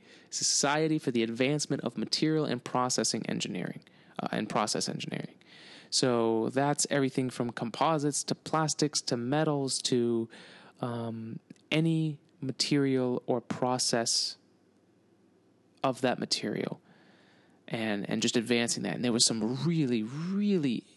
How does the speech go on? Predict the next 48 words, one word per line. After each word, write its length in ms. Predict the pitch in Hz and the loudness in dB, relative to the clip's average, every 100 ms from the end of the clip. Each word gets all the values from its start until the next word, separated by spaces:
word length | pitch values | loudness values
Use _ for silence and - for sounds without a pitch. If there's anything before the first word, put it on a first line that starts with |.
| - | -8
eh, 120 | 62 | -6
just 320 | - 143 - - - - - - - - | 0 0 0 -4 -20 -20 -20 -20 -12 -6
incredible 720 | 139 - - 156 160 143 135 | -4 -2 0 2 2 2 0
things 440 | - 143 139 131 | 0 0 2 0
that 100 | 120 | 0
were 120 | 117 | 0
being 600 | 113 113 123 120 117 117 | -2 -2 0 0 -2 -4
shared 600 | 117 - - 123 120 104 | -4 -2 0 2 2 0
at 120 | 113 - | -2 -4
that 180 | 110 | -4
conference 480 | - 110 107 - - | -4 -6 -6 -8 -6
and, 160 | - 98 | -4 -4
and 260 | 123 120 113 | -4 -4 -2
just 180 | 139 123 | -4 -4
meeting 440 | 117 143 151 131 | -2 -2 -2 -2
the 80 | 117 | -2
people 600 | - - 190 - 107 107 - - - | -2 0 0 2 0 -2 -10 -10 -2
that 160 | 117 | 0
go 160 | 113 123 | 2 2
to 60 | 117 | 2
those 200 | 110 - | 0 0
kinds 260 | 110 104 | -4 -4
of 80 | 110 | -4
things, 300 | - 104 101 | -4 -4 -2
you 80 | 120 | 0
know. 220 | 110 104 - - - - - - - - - - - - - _ - - - | 0 -2 -8 -20 -20 -18 -18 -18 -20 -20 -20 -20 -20 -20 -20 _ -20 -20 -14
E-, 280 | 76 73 67 - | -12 -10 -12 -12
those 340 | 175 196 214 214 | 0 2 4 2
kind 200 | 226 208 | 2 0
of 80 | |
places 400 | - 175 180 156 | 2 2 4 4
are 80 | 147 | 4
where 140 | 139 147 | 4 2
you 160 | 135 | 2
meet 300 | 135 139 - | 2 0 0
people 360 | - 143 - 131 | 0 0 2 2
you 180 | 127 131 | 2 2
will 120 | 120 | 2
see 360 | - 147 135 | 4 4 2
in 240 | 131 135 127 | 2 0 0
your 440 | 120 117 117 113 | 2 2 2 0
career 460 | 113 - 123 127 127 | -2 -2 0 2 2
later 340 | 117 113 101 | 2 2 2
on. 180 | 104 107 | 2 0
It's, 180 | 104 - | -2 -2
it's, 200 | - 120 | -2 -2
it's 220 | - 117 120 | -2 -2 0
marketing. 600 | 117 117 117 104 92 | 0 0 -2 -2 -4